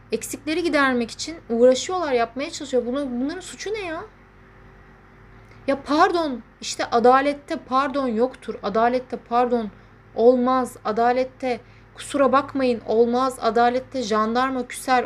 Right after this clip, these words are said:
olmaz. Ama Osman Büyükşen'in bu hale gelmiş olmasında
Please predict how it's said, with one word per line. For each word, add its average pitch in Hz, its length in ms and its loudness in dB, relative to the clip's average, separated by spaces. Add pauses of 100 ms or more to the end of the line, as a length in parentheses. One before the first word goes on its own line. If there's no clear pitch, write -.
olmaz. 226 720 2 (680)
Ama 277 380 -2 (260)
Osman 285 480 -2
Büyükşen'in 294 640 -4
bu 247 120 2
hale 320 280 0
gelmiş 262 460 -2
olmasında 302 680 -6